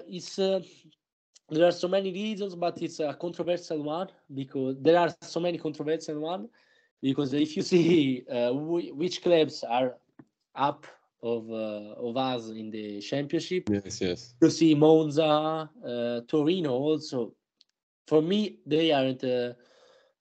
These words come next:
Speaker 1: uh, better than us, but, uh, we are, uh, thirteen. So if, uh,
Speaker 2: Thirteenth, yes.
Speaker 1: Yes. And, uh, you have Monza, Bologna, Udinese,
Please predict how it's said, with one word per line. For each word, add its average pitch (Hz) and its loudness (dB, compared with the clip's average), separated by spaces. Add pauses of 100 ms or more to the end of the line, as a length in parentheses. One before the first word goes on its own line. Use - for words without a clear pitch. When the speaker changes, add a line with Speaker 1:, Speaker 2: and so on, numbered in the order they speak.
Speaker 1:
uh, 110 -2
better 131 2
than 120 -2
us, 110 -8
but, 117 -8
uh, 101 -10 (760)
we 147 8
are, 151 8
uh, 127 2 (200)
thirteen. 165 -2 (200)
So 135 -18
if, 135 -10
uh, 113 -2
Speaker 2:
Thirteenth, 110 -4
yes. 92 0 (420)
Speaker 1:
Yes. 135 2 (600)
And, 127 4
uh, 117 -6
you 160 2
have 151 4
Monza, 156 0
Bologna, 156 0
Udinese, 143 -8